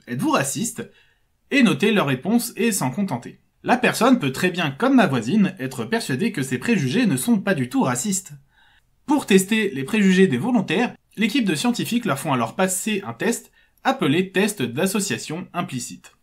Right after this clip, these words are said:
Ce test, très simple, consiste à afficher sur des écrans différents mots qui désignent des idées, des personnes, et que les cobayes doivent ranger dans différentes catégories au cours du test. En fonction du temps mis pour ranger les mots dans une catégorie, on est alors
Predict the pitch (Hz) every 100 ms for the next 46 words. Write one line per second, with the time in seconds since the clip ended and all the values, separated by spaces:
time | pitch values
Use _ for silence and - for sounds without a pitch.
0 | _ - - 254 247 196 240 143 - -
1 | 294 - 185 233 - 160 - 190 - 123
2 | 160 196 190 165 139 - 254 240 190 170
3 | 175 180 160 135 240 226 147 135 160 233
4 | - _ _ - 185 185 180 160 113 131
5 | 240 143 120 113 139 117 123 247 247 127
6 | - 151 240 127 - 254 294 233 180 143
7 | 135 135 208 165 190 170 147 147 196 127
8 | 151 147 151 120 - 226 220 143 117 170
9 | 190 110 - 190 127 - - - _ _
10 | _ _ _ _ - 269 285 269 269 254
11 | 208 196 190 160 247 196 175 156 143 170
12 | 160 160 139 127 233 262 - 190 147 127
13 | 117 196 233 _ _ _ 160 247 254 190
14 | 127